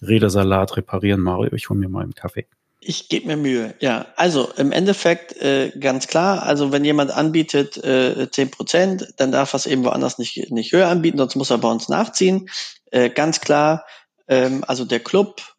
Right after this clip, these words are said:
Speaker 2: oder Klaas oder ich kriegen nicht einen Euro, also das ist auch ein, auch ein Versprechen. Das heißt, uns ist völlig egal, ob das, äh, genommen wird oder nicht.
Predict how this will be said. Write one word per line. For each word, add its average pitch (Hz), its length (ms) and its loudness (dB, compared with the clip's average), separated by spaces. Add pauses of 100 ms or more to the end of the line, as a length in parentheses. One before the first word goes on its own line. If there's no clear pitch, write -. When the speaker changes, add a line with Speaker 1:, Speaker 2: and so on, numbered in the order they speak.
(180)
Speaker 2:
oder 131 220 2
Klaas 135 460 2
oder 123 240 -2
ich - 240 -4
kriegen 131 220 -2
nicht 117 200 -4
einen 117 180 -2
Euro, 196 460 4
also 123 220 2
das - 180 -8
ist - 140 -12
auch - 200 -6
ein, 117 280 -2
auch 113 120 -10
ein 107 100 -10
Versprechen. - 440 -2
Das 120 240 0
heißt, 120 160 -2
uns 117 220 -4
ist 123 160 -6
völlig 123 240 0
egal, 127 360 2
ob 151 200 0
das, - 300 -2
äh, 113 500 -2
genommen 113 400 -2
wird 113 180 -2
oder 110 160 -2
nicht. 185 380 0